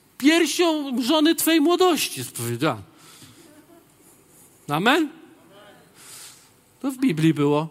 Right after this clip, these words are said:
także proszę się, proszę się nie gniewać. Więc ojciec, jest coś takiego jak duchowe bycie dzieckiem. Jeśli nie jesteś w relacji,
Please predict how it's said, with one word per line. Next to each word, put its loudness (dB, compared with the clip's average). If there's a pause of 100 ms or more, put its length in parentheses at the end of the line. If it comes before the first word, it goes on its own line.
także -6 (220)
proszę -4
się, -4 (400)
proszę -6
się 2
nie 2
gniewać. -2 (800)
Więc -2 (100)
ojciec, 0
jest -4
coś -4
takiego -6
jak -4
duchowe -2 (540)
bycie -2
dzieckiem. -4
Jeśli -4
nie -2
jesteś -4
w -8
relacji, -4